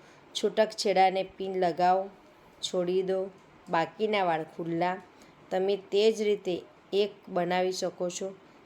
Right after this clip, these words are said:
તેને વહેંચીને આખા વાળમાંથી સ્ટ્રેટ કલી-, કરેલી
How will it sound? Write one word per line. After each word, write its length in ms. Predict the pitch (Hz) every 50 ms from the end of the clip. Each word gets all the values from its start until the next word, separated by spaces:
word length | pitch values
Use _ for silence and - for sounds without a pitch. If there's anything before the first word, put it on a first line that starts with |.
| - - -
તેને 300 | 180 180 175 185 190 175
વહેંચીને 520 | 170 175 170 160 165 - 185 185 196 190
આખા 400 | 170 156 156 151 - - - 185
વાળમાંથી 640 | 190 180 175 165 170 180 190 190 190 190 - 165 151 - - - - - -
સ્ટ્રેટ 480 | - - - - 208 214 208 220 220 -
કલી-, 300 | 202 185 180 180 180 175 -
કરેલી 440 | - 202 196 196 214 220 202 180 151